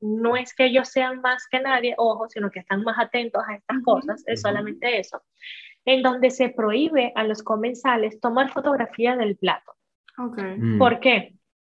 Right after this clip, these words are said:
Speaker 1: Por la misma razón que yo estoy en un cine y no puedo grabar la película y
Speaker 2: Claro.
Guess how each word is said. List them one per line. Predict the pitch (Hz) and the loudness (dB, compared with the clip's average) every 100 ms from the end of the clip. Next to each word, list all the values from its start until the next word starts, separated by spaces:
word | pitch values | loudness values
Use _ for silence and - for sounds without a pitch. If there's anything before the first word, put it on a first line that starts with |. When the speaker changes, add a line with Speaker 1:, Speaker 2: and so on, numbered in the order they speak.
| _ - - 269 | _ -12 -8 2
Speaker 1:
Por | 247 | 6
la | 226 | 6
misma | 214 214 226 | 6 4 2
razón | 269 294 359 339 - | 0 2 2 2 2
que | 247 | 0
yo | 190 | 0
estoy | 190 202 | -2 -2
en | 233 | 0
un | 302 | -2
cine | 294 349 285 302 - | 0 0 0 -4 -2
y | 214 | -2
no | 196 | 0
puedo | 214 208 | 0 2
grabar | 214 190 190 | 4 4 2
la | 202 220 | 0 2
película | 285 269 269 285 | 2 4 2 0
y | |
Speaker 2:
Claro. | 294 | 0